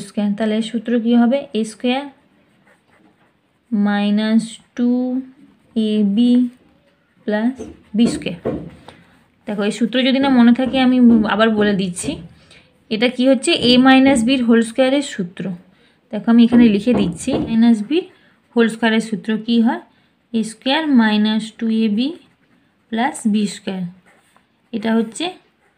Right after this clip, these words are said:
এর সূত্র। এই সূত্রের সাহায্যে আমরা এখানে এভাবে সলভ করব। তাহলে এখানে দেখো, আমরা হিসাব করি, থ্রি এম স্কয়ার, থ্রি স্কয়ার কত হয়? নাইন। তাহলে নাইন এম স্কয়ার মাইনাস দু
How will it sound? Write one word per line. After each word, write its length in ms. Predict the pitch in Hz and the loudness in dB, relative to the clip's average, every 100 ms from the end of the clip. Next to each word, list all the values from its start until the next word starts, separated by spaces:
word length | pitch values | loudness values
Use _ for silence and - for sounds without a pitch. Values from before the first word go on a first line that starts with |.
| _ 113 | _ -8
এর 80 | 113 - | -6 -4
সূত্র। 280 | 202 - - 196 175 _ _ _ 220 | -6 -6 -10 -10 -10 _ _ _ -8
এই 60 | 220 | -6
সূত্রের 320 | 226 214 233 233 | -6 -2 0 0
সাহায্যে 360 | 226 226 220 349 - | 0 0 0 -4 0
আমরা 180 | 220 220 220 | 0 0 -2
এখানে 280 | 202 208 262 330 _ _ - 214 | -4 -2 -2 -2 _ _ -6 -4
এভাবে 260 | 214 226 269 | -2 -4 -4
সলভ 200 | 226 190 180 | -2 -2 -4
করব। 180 | 185 180 185 - - | -6 -6 -8 -12 -10
তাহলে 180 | 202 202 | -6 -4
এখানে 180 | 214 214 208 | -4 -2 -2
দেখো, 220 | 208 269 311 _ _ _ _ _ 214 | -4 -6 -8 _ _ _ _ _ -6
আমরা 180 | 202 208 202 | -4 -4 -6
হিসাব 220 | 185 208 196 | -6 -6 -4
করি, 180 | 226 285 - _ _ - | -4 -6 -10 _ _ -2
থ্রি 120 | 240 240 | 2 4
এম 60 | 233 | 4
স্কয়ার, 220 | - 214 208 | 2 -6 -4
থ্রি 100 | 247 240 | -4 -4
স্কয়ার 180 | 262 247 | -4 -4
কত 120 | 240 233 | -2 2
হয়? 120 | 240 233 226 | 2 4 2
নাইন। 200 | 226 294 277 | 0 -2 -6
তাহলে 200 | 233 220 214 | -6 -4 -2
নাইন 200 | 208 220 226 226 | 0 2 2 4
এম 80 | 226 - | 2 0
স্কয়ার 220 | 240 240 233 | -2 2 2
মাইনাস 400 | 214 214 233 240 - _ _ _ _ _ | 2 2 2 2 -2 _ _ _ _ _
দু 60 | 214 | -4